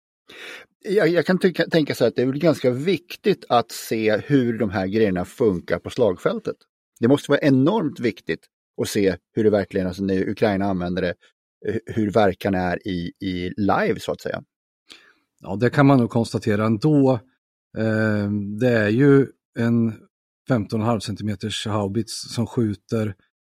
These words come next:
Speaker 2: eh, samma typ av ammunition som man redan skjuter så att säga, nato-standard.
Speaker 1: Mm.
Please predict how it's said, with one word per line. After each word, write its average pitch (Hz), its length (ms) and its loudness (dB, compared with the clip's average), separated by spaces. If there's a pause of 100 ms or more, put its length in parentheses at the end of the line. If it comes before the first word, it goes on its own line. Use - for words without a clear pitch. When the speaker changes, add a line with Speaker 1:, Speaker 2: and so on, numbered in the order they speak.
(280)
Speaker 2:
eh, 104 60 -6
samma 139 380 4
typ 113 240 0
av 110 120 -2
ammunition 107 460 -2
som 101 440 -2
man 107 140 -4
redan 113 380 -2
skjuter 175 460 2
så - 100 -10
att 95 60 -10
säga, 71 300 -12
nato-standard. 98 800 -6
Speaker 1:
Mm. - 80 -20